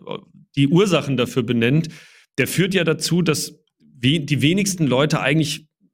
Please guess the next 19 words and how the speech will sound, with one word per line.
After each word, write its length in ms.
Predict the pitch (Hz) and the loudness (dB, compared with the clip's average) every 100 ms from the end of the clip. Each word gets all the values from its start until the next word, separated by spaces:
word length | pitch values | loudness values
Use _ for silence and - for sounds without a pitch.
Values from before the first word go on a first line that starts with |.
| _ - | _ -8
aktiv 680 | 127 - - 151 143 - - | -8 -6 -4 -2 -2 -4 -8
einen 120 | 135 | -6
Job 360 | 120 135 127 - | -4 -2 -4 -2
wirklich 360 | 123 120 110 - | -4 -4 -6 -4
suchen, 580 | 143 135 131 113 104 110 | 0 0 0 -4 -4 -6
einen 160 | 107 | -6
Bo-, 140 | 104 123 | -6 -8
einen 80 | 135 | -2
Job 260 | 143 123 - | -2 -2 -4
brauchen. 840 | 117 123 165 165 151 147 147 147 - _ _ _ _ _ _ _ _ _ - | -2 2 2 2 2 2 2 0 -6 _ _ _ _ _ _ _ _ _ -12
Es 160 | 117 - | -8 -4
gibt 180 | 147 156 | -2 0
ja 80 | |
so 120 | 131 131 | 0 -2
Trendbegriffe, 760 | - 151 165 160 - 147 - | 0 0 2 0 0 0 0
die 100 | 135 | 0
rumgeistern, 840 | 127 139 127 127 127 120 131 120 | 2 2 2 2 0 0 -2 -2
Quiet 680 | 120 110 113 120 113 - - _ | -4 -4 2 2 0 -8 -10 _
Quitting, 1040 | - 139 139 135 131 131 123 120 120 110 | -4 -2 0 2 4 2 2 0 -2 -6